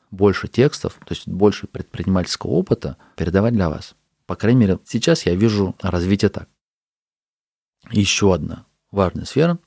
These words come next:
про инвестиции. Так как я изначально топлю, что называется, за то, что деньги должны работать, а если ты работаешь,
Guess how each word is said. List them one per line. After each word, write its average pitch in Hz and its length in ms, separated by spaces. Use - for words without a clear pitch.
про 147 160
инвестиции. 120 680
Так 104 140
как - 220
я 90 100
изначально 90 720
топлю, 92 540
что - 160
называется, 82 600
за 92 100
то, 95 120
что 92 120
деньги 90 280
должны 85 260
работать, 80 440
а 90 120
если 90 180
ты - 100
работаешь, 90 640